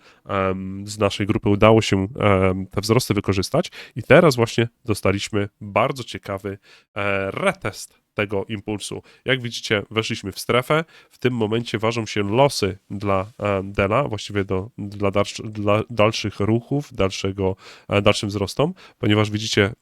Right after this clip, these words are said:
cena właśnie weszła wewnątrz strefę, e, wewnątrz strefy, no i,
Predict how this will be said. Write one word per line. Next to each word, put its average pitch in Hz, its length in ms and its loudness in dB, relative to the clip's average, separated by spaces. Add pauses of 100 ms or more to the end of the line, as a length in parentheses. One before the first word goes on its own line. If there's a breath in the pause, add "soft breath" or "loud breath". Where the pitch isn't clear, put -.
cena 113 260 2
właśnie 98 460 -2 (100)
weszła 107 560 -2
wewnątrz 113 480 0 (120)
strefę, 104 600 -2 (420 soft breath)
e, 107 120 2
wewnątrz 110 460 -2
strefy, 139 500 -2
no 131 260 -2
i, 160 220 -4